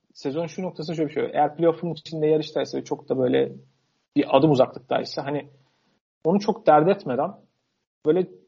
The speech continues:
sonrasına yönelik alternatif kendi tavanını yukarı çekecek çözümler arıyor gibi. Biraz da o var sanırım. Ama yani kazanma noktasında belki öyle bir beşi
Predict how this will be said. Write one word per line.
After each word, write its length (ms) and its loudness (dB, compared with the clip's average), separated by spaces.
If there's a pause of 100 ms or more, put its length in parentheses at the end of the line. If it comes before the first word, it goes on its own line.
sonrasına 540 -2
yönelik 400 -4 (100)
alternatif 560 -2
kendi 320 -4
tavanını 400 -2
yukarı 240 -6
çekecek 360 -8
çözümler 400 2
arıyor 260 2
gibi. 260 -4 (1120)
Biraz 280 6
da 60 6
o 100 8
var 120 4
sanırım. 440 -12 (120)
Ama 200 -10
yani 420 -6 (440)
kazanma 420 -2
noktasında 580 -10
belki 280 0
öyle 200 -2
bir 100 -6
beşi 540 -6